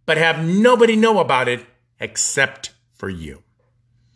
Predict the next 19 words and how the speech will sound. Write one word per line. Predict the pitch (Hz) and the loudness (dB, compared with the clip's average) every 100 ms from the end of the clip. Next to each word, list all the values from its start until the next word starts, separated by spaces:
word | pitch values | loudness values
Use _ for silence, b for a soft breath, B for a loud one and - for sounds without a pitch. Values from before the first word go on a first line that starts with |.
| _ _ _ _ _ _ _ _ _ - | _ _ _ _ _ _ _ _ _ 0
I | 113 139 | 2 2
wish | 135 139 131 - | 0 -2 -4 -6
you | |
could | 127 123 | -8 -2
find | 151 160 | 0 0
something | 156 185 185 202 | -2 -4 -2 -2
so | 185 196 220 | 0 4 4
worthwhile | 220 202 214 - 120 117 131 | 4 2 2 -2 -2 0 -2
that | 147 | -4
you | 151 | -4
deem | 156 220 | 0 0
it | 226 156 | 0 -2
worthy | 147 202 143 139 | -2 0 0 -4
of | |
investing | 139 135 180 - 131 98 90 b b | -4 -2 -2 -2 -10 -10 -14 b b
your | 95 101 | -12 -6
life | 107 147 110 - - - | 0 0 -2 -8 -20 -16
within | - - 135 | -14 -12 -14
it. | - | -16